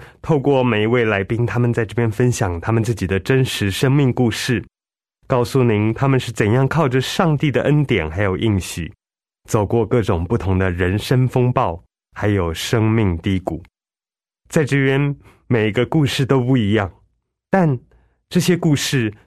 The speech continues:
都因着上帝奇妙的带领、安慰还有医治，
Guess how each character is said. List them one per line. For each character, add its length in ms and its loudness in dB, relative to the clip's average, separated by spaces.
都 180 4
因 200 2
着 160 2
上 440 -2
帝 180 0
奇 260 -4
妙 220 2
的 120 0
带 240 -2
领、 280 -4
安 300 -2
慰 160 0
还 160 -6
有 160 -2
医 240 -4
治， 320 -8